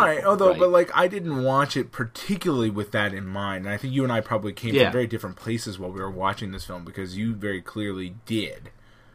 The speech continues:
Speaker 2: You just went in it watching another movie.
Speaker 1: I just watched another, I just watched another movie.
Speaker 2: Not in the context of the trilogy.
Speaker 1: I
Speaker 2: Yeah.
Speaker 1: mean, I definitely,
Speaker 2: Which
Speaker 1: I definitely thought about, on a very surface level, connections to the other trilogies in, in as much as, like, looking for similarities of style or, or, or,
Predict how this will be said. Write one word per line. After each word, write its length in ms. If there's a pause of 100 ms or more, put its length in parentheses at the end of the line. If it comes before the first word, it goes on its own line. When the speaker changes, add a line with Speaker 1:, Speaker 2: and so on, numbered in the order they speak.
(200)
Speaker 2:
You 160
just 220
went 160
in 100
it 100
watching 360
another 240
movie. 140
Speaker 1:
I 40
just 180
watched 280
another, 420
I 140
just 180
watched 160
another 220
movie. 400
Speaker 2:
Not 180
in 80
the 80
context 480
of 80
the 60
trilogy. 520
Speaker 1:
I 120
Speaker 2:
Yeah. 60
Speaker 1:
mean, 140
I 140
definitely, 420
Speaker 2:
Which 120
Speaker 1:
I 100
definitely 300
thought 260
about, 400
on 160
a 40
very 200
surface 460
level, 240
connections 480
to 80
the 100
other 160
trilogies 580
in, 180
in 200
as 160
much 240
as, 260
like, 240 (600)
looking 340
for 140
similarities 680
of 80
style 540
or, 400
or, 220
or, 380